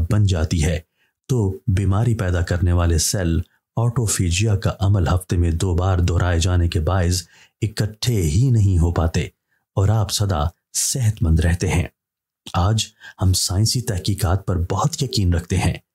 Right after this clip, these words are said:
कि हम इस इंतज़ार में हैं कि साइंस रसूलुल्लाह सल्लल्लाहु अलैहि वआलैहि वसल्लम की सुन्नत मुबारका को प्रूव करे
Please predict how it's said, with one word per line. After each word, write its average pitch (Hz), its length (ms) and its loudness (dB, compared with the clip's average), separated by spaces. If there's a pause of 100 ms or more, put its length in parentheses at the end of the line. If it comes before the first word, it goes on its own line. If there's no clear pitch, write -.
(320)
कि 107 80 0
हम 98 280 0
इस 104 200 0
इंतज़ार 90 500 0
में 90 120 2
हैं 101 320 0 (340)
कि - 80 0
साइंस 104 480 0
रसूलुल्लाह 101 580 0
सल्लल्लाहु 95 560 0
अलैहि 98 300 2
वआलैहि 98 460 2
वसल्लम 95 480 2
की 92 240 0 (300)
सुन्नत 107 440 0 (100)
मुबारका 90 580 0
को 87 180 -2 (420)
प्रूव 139 300 2
करे 87 200 0